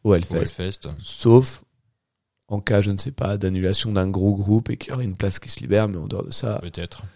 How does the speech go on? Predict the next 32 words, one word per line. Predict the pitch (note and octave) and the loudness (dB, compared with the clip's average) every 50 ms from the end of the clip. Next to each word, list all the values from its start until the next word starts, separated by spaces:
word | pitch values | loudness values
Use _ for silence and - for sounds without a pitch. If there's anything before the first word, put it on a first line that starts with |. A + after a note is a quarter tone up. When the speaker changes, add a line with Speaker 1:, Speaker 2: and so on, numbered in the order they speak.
| _ _ _ _ | _ _ _ _
Speaker 1:
Voilà. | - A#2+ G#2 - - - - - - - - - _ - C3 | 4 4 4 4 2 -4 -16 -16 -16 -16 -20 -14 _ 4 8
Euh, | C3 B2+ B2+ C3 B2 - | 10 10 10 10 8 6
on | D#3+ E3+ | 6 6
enchaîne. | E3+ F3 - - G3+ G#3+ A#3+ B3 G3 E3+ | 6 8 8 8 6 6 4 0 0 2
News | D3+ E3+ F3+ | 4 4 4
suivante, | - - - F3+ D#3+ F3 G3 - - - | 4 2 0 2 4 4 4 2 2 -2
je | - | -2
te | - D#3+ | 0 0
la | D3 D3+ | 2 6
laisse ? | E3 F#3 - - - - - - _ _ _ _ | 6 6 4 4 0 -2 -4 -12 _ _ _ _
Non. | D3+ C3+ C3 B2+ - - _ _ _ _ _ - | -2 0 0 0 -2 -6 _ _ _ _ _ 2
La | A#2+ B2 | 2 4
troisième, | - E3+ E3 D3+ D3+ B2 | 8 8 8 8 6 2
tu | A#2 - | 0 -4
prends. | - - A2 A2+ A#2 - - | -6 -6 -6 -6 -6 -8 -8
Speaker 2:
La | F2+ F2+ F#2 F#2 | -6 -4 -4 -6
troisième. | - - - E3 - C#3 C#3+ C3+ C3 A2+ G#2+ G2 F#2 F2 F2+ F#2+ | -6 -8 0 4 6 6 8 8 8 8 8 8 8 6 4 2
Speaker 1:
Ouais. | A#2 A2 - - _ _ _ _ _ | 0 -2 -2 -4 _ _ _ _ _
Speaker 2:
Alors, | - F2 A#2+ A#2 G#2+ G2 F2 E2 F#2 - | 0 2 4 6 6 6 6 4 0 0
ta | - G2 G2 | 0 2 4
galette. | G2+ G2 F#2+ F#2 - - - G#3+ D#3 A#2 - F2 F#2+ - _ | 4 6 4 4 2 2 2 2 2 0 -2 -10 -14 -14 _
Speaker 1:
<laughs> | _ _ _ _ _ _ _ _ _ | _ _ _ _ _ _ _ _ _
Speaker 2:
L'annulation | F#2 G2+ A2+ B2 C#3 D3 C#3+ C#3+ C#3+ - - | 0 4 4 6 6 6 6 6 6 6 4
de | D3+ C#3+ | 4 4
Face | - D3+ C#3+ - | 2 2 0 2
No | D#3+ E3 | 2 2
More. | F3 F#3+ G3 E3 G#2+ F#2 F#2 - _ _ _ _ - | 2 2 2 2 2 0 0 -4 _ _ _ _ -2
Speaker 1:
Ah, | - E4+ E4 - _ _ _ _ - | -2 -2 -2 -2 _ _ _ _ 4
non. | D3 D3+ D3+ D#3+ E3+ - | 6 8 8 8 6 2
Speaker 2:
Non ? | A2 C3+ E3+ G3 F#3+ _ _ - | 0 -2 -2 -2 -4 _ _ -2
Speaker 1:
Bah | D3 | 0
si. | - - E3+ F4+ | 0 2 2 2